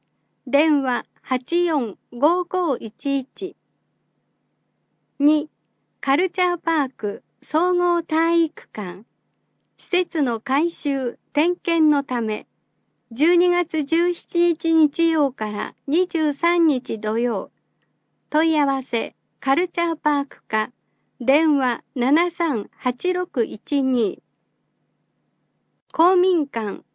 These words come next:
会館だより。定員のあるものは原則申し込み先着順。ないものは原則入場自由です。上公民館。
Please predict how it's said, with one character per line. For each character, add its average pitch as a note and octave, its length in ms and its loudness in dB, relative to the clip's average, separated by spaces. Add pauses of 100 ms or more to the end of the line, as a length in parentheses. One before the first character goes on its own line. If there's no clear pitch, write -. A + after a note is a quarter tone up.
(160)
会 D#4+ 220 0
館 D#4+ 280 -2
だ C#4 120 -2
よ A3+ 160 -4
り。 E3 180 -12 (1040)
定 F4 300 2
員 F4+ 140 4
の F4 100 4
あ F4 60 2
る D#4+ 100 0
も C#4 160 2
の B3 140 0
は G#3+ 80 -2
原 C4 320 0
則 D4+ 260 -4
申 D4 260 2
し - 140 -10
込 D#4+ 140 0
み D#4 120 4
先 D4 280 0
着 C4 280 -6
順。 G#3 300 -6 (640)
な E4 180 2
い F4+ 100 4
も D4 160 4
の C4 140 0
は A3 180 -2
原 D4 200 2
則 D#4 320 0
入 D#4+ 280 2
場 E4 240 0
自 C#4 180 -2
由 D4+ 320 2
で F#3+ 160 -4
す。 - 240 -20 (1400)
上 D#4+ 280 2
公 F4+ 260 0
民 E4+ 300 2
館。 F#3+ 340 -8